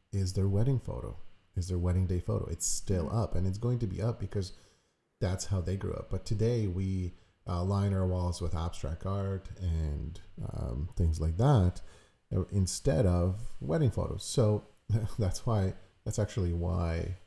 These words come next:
Speaker 1: uh, as a business decision, we, uh, will sometimes tell people, "Well,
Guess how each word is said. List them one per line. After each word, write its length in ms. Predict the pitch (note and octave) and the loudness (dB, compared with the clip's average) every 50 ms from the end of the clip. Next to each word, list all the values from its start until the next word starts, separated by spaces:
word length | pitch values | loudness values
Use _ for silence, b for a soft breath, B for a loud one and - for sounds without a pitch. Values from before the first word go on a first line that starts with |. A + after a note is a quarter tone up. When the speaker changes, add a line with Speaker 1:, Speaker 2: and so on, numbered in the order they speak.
| - - | -6 -6
Speaker 1:
uh, 100 | D#2 - | -4 -2
as 180 | - F2 D#2+ D#2+ | -2 0 0 0
a 80 | D#2+ | -2
business 360 | D2+ - F#2+ G#2 C#3+ C#3+ G2 | 0 2 2 4 6 4 4
decision, 520 | E2+ E2 E2 - E2 D2+ D2+ D#2 D#2 D#2 D2+ | 2 0 -2 -2 -2 -2 0 0 0 0 0
we, 320 | D#2+ D#2+ D#2+ D#2+ E2 E2+ b b b b b b _ _ - F#2 | 0 -2 -2 -2 -4 -4 b b b b b b _ _ -4 -2
uh, 100 | E2+ D#2+ | 0 0
will 300 | E2 E2+ F#2 G#2 G2+ G2+ | 4 6 6 6 6 6
sometimes 760 | - - - F#2+ F#2+ G2 - - D#2+ D#2 D#2 D#2+ E2 - - | 4 2 4 4 4 10 12 12 12 12 10 2 0 -4 -4
tell 300 | - - - E2+ E2+ F#2+ | -2 0 2 4 4 12
people, 380 | - - F2 D#2+ - - E2 E2 | 12 12 12 12 12 12 12 12
"Well, 360 | E2+ F#2+ F#2 F#2 F#2 F2+ B | 10 4 4 4 2 0 B